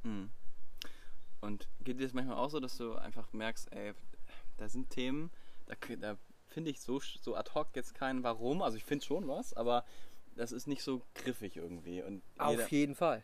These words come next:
Speaker 2: Also da ist, hab ich auch gesagt, das ist sozusagen das, äh, ja,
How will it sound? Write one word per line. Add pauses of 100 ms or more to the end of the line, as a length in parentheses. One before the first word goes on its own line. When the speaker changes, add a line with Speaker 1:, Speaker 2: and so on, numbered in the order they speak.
(120)
Speaker 2:
Also
da
ist,
hab
ich
auch
gesagt,
das
ist
sozusagen
das,
äh, (1800)
ja,